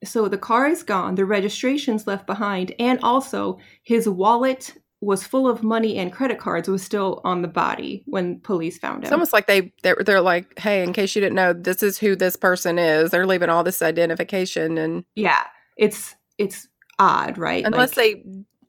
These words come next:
Speaker 2: they, unless they were just trying to, they didn't want anybody to, if they, if, if they got pulled over,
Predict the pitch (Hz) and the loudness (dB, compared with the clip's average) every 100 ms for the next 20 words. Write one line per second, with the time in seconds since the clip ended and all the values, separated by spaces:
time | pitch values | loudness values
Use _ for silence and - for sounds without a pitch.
0 | _ - _ _ _ _ - - - _ | _ -20 _ _ _ _ -20 -20 -20 _
1 | _ - 196 196 185 180 185 - 185 175 | _ -10 -4 -2 0 -2 -6 -2 -2 0
2 | 170 - _ _ - 202 196 - 180 185 | -2 -4 _ _ 0 4 4 4 4 6
3 | 180 165 170 - _ _ _ _ _ _ | 4 2 2 0 _ _ _ _ _ _
4 | - 185 165 - - 180 - 196 170 - | -8 -2 -2 -2 -4 -4 -4 -2 0 0
5 | - 180 165 170 175 180 | 0 -2 2 2 2 0